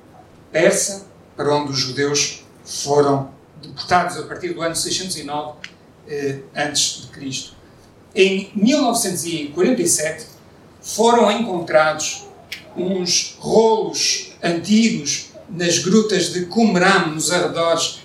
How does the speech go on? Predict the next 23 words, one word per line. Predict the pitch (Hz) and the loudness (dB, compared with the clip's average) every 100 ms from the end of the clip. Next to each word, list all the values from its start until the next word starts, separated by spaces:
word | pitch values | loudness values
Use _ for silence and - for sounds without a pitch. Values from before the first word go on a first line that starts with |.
| - | -18
do | 156 180 | -8 0
Mar | 165 151 143 | 2 2 2
Morto, | 180 170 - - | 2 2 2 -4
e | |
por | 180 208 | -4 0
isso | 226 - | 0 0
são | 202 | -2
chamados | - 147 160 175 - - - - 151 | -4 -2 0 0 -4 -12 -20 -20 -6
de, | 190 202 190 - - | -2 -2 -2 -8 -10
eh, | - - | -8 0
manuscritos | 208 226 - - 214 208 190 - | 2 2 2 -4 -6 -8 -8 -10
do | 175 | -8
Mar | 185 165 156 160 | -2 0 0 2
Morto. | 196 175 - - - - - - | 4 4 2 -4 -12 -16 -18 -8
São | - 180 160 | -4 -2 -2
mais | 165 226 233 196 156 | 2 2 0 -4 -6
de | 170 | -8
mil | 170 175 139 | -4 -2 -2
rolos, | 147 165 160 220 - - - - - - - - | 2 2 4 4 2 0 -6 -20 -20 -20 -12 0
ehm, | 170 170 170 160 165 170 | 4 6 6 2 -4 -10
que | - - | -14 -6
foram | - 208 | 2 2
escritos | 185 - - 190 180 - - | 2 0 -2 -4 -4 -6 -8